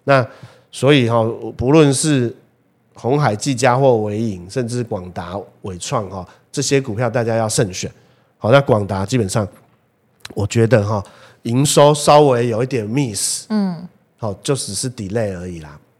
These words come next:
Speaker 1: 好，它十，十月不怎么样，其实也九百多啦，哈。慢慢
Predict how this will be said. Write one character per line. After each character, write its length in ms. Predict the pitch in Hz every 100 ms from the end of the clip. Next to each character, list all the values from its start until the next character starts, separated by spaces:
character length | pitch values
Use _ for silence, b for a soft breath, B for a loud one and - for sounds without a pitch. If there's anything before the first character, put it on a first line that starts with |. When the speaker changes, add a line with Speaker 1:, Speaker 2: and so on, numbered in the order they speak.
| _
Speaker 1:
好， 160 | 110 101
它 240 | - 135
十， 640 | 135 - - 104 104 117 - _ _
十 240 | - 110
月 160 | 127 127
不 160 | 107
怎 160 | 135 95
么 80 | 87
样， 200 | 110 90 -
其 140 | - 143
实 80 | 123
也 80 |
九 180 | 95 104
百 160 | 110 87
多 220 | 92 85
啦， 80 | 82
哈。 240 | 78 82 b b -
慢 140 | 143
慢 160 | 143